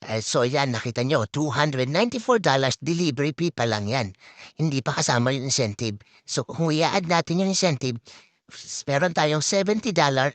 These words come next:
dun sa forty-five orders na target natin at thirty-eight dollars dun sa nineteen order na nagawa natin from four thirty to eight thirty ng gabi. Kasi kada order may plus two dollar.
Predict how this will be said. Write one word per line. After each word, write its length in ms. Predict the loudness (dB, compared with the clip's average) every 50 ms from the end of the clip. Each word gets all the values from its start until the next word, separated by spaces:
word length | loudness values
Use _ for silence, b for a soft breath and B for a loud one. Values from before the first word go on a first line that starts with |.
| -4
dun 160 | -6 -6 -4 -2
sa 160 | -2 -2 0
forty-five 480 | 0 0 0 0 0 2 2 2 2
orders 480 | 4 2 0 2 2 0 0 0 -2 -2
na 160 | -4 -4 -2
target 320 | 0 0 0 0 0 -2 0 0
natin 320 | 0 0 0 0 0 -2 -2 -4 _ -4
at 80 | -4 -4 _
thirty-eight 480 | 2 2 2 2 2 0 0 0 0 0
dollars 400 | 0 0 2 2 0 -2 -2 -2
dun 160 | -4 -2 0
sa 80 | 0
nineteen 320 | 0 0 -2 -2 -2 0 0
order 240 | 0 0 0 0 -2
na 160 | 0 -2 -2
nagawa 240 | 0 2 4 4 4
natin 400 | 2 2 0 0 -2 -4 -2 0
from 240 | 0 0 0 0 2 2
four 160 | 2 2 2
thirty 400 | 2 0 0 0 -2 -4 -6 -6 B B B B _
to 160 | -2 0 2
eight 160 | 2 0 2
thirty 320 | 2 0 0 0 0 -2 -2
ng 160 | -2 -2 -2
gabi. 240 | -2 -2 -2 -2 -2 -4 b b b b -8
Kasi 240 | -4 -2 -2 0 2
kada 320 | 2 2 2 4 2 4
order 320 | 4 2 2 2 0 0 -2 -2
may 160 | -2 -2 -2 0
plus 240 | 0 0 0 0
two 160 | -2 -2 -2 -2
dollar. 320 | 0 -2 -2 -2 -2